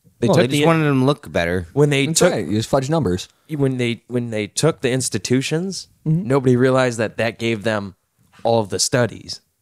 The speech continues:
Speaker 2: Mm-hmm.
Speaker 1: So they're like, "Yeah, so buying a steak in the fifties would have cost, so now it costs,"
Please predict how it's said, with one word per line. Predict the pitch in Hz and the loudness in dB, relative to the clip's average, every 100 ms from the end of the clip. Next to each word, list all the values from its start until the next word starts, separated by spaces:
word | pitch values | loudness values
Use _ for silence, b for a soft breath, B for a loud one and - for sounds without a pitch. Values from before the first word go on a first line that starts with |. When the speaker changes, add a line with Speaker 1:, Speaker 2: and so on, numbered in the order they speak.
| _ - | _ -18
Speaker 2:
Mm-hmm. | - 90 82 82 90 | -8 -6 -6 -8 -4
Speaker 1:
So | - | 0
they're | 139 135 | 2 2
like, | 127 117 b b b b b | 2 -2 b b b b b
"Yeah, | - 254 131 | 2 4 2
so | 135 | 0
buying | 143 175 180 175 | 2 2 2 0
a | |
steak | 151 - 175 175 - | 0 2 2 2 -2
in | 156 151 147 | -2 0 2
the | 143 | 0
fifties | - 170 170 - 143 143 139 | 2 2 2 0 0 2 2
would | 131 139 | 2 2
have | 131 | 0
cost, | - 131 123 120 123 - - _ _ _ _ _ - | 0 0 2 2 0 -4 -8 _ _ _ _ _ -6
so | - | -2
now | 131 151 170 143 | 0 2 2 2
it | - | 0
costs," | 131 120 117 120 - - - | 0 2 2 -2 -4 -6 -8